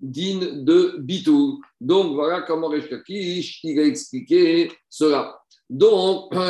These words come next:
<clears throat> on voit de là que quoi ? On voit de là qu'il y a une différence entre la Recha où c'est une Touma Midé Rabanan et la Sefa où c'est un Issour Minatora.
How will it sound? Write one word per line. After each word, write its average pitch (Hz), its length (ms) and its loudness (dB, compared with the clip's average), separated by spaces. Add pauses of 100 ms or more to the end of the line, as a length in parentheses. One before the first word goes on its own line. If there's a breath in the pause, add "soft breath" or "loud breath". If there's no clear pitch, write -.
(100)
<clears throat> - 300 -10
on 160 100 2
voit 170 180 2
de 170 100 2
là 156 160 2
que 120 120 -10
quoi ? 117 460 -10 (220)
On 147 140 4
voit 160 160 4
de 156 120 4
là 170 200 2
qu'il 165 140 0
y 160 40 4
a - 40 2
une 160 60 -4
différence 151 280 -4
entre 139 140 -6
la 143 80 -4
Recha 143 260 -2
où 143 80 0
c'est 135 180 -6
une 135 120 -8
Touma 135 200 -4
Midé 120 280 -6
Rabanan 117 360 -6
et 175 60 -6
la 151 100 -4
Sefa - 280 -8
où 160 100 0
c'est 143 160 -6
un 135 60 -2
Issour 151 320 -4
Minatora. 139 420 -4